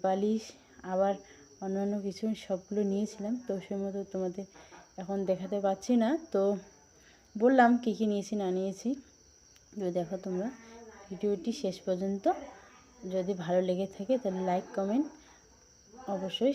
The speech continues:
সাবস্ক্রাইব করে দিও চ্যানেলটিকে, আর সঙ্গে থেকো। তো তারপর চলে গেলাম এই যে দশ টাকা হরেক মাল, ক্লিপ নিলাম,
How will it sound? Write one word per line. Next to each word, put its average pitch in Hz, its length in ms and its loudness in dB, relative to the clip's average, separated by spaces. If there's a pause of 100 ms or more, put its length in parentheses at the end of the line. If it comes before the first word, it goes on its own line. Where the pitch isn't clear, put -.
(100)
সাবস্ক্রাইব 190 540 0
করে 196 180 -2 (100)
দিও 226 160 4 (120)
চ্যানেলটিকে, 180 540 0 (180)
আর 180 80 -8 (100)
সঙ্গে 185 320 -2
থেকো। 170 200 -10 (640)
তো - 80 -8 (100)
তারপর 220 260 2 (120)
চলে 208 200 2
গেলাম 202 180 0 (100)
এই 185 120 0
যে 190 80 -2 (120)
দশ 180 120 4 (140)
টাকা 196 240 0 (280)
হরেক 175 280 -4 (140)
মাল, 180 220 0 (720)
ক্লিপ 220 280 2 (120)
নিলাম, 190 360 0